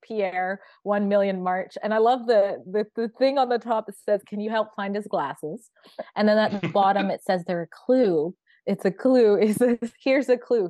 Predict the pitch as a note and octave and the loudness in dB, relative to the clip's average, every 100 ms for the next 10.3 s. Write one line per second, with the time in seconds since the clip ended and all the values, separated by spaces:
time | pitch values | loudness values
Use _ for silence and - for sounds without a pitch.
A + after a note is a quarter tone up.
0 | E3 G#3+ G3+ G3 G3 G3+ - _ _ G3 | -4 -10 -8 -6 -4 -4 -8 _ _ -6
1 | G3+ G3 G3 F#3 F#3 F#3 F3 E3 F3 - | -4 -2 -4 -4 -6 -6 -8 -6 -6 -6
2 | _ C4+ - - - C#5+ - _ - - | _ -14 -4 -4 -4 -6 -8 _ -20 -20
3 | - E3 C3+ - - C4 - - F#3+ F3 | -10 -8 -8 -12 -4 -6 -4 -2 -2 -2
4 | - - - C#3+ - - - C4 C4+ C4+ | -6 -10 -10 -16 -16 -18 -4 0 2 4
5 | D4 C#4 C#4 - D#4+ D#4+ C#4 C#4 G#3+ A#3 | 4 4 2 2 0 2 2 2 2 4
6 | A3+ G3 F3 E3+ - F3+ F3 - - F3+ | 4 4 2 0 -2 -4 -4 -6 -8 -8
7 | F3 G3+ E3+ D#3+ D#3 D#3 - G3 F#3 F3 | -2 -2 -2 -6 -8 -10 -4 0 0 0
8 | D#3+ D#3+ D#3 C#3+ D#3 - D#3 D3+ D3+ - | -6 -4 -12 -10 -10 -2 -2 0 -2 -2
9 | E3 D#3 - G3+ A3 A3 A3 G3 F#3 - | -4 -4 -2 2 2 0 -4 -2 -6 -4
10 | F#3 E3+ | -4 -4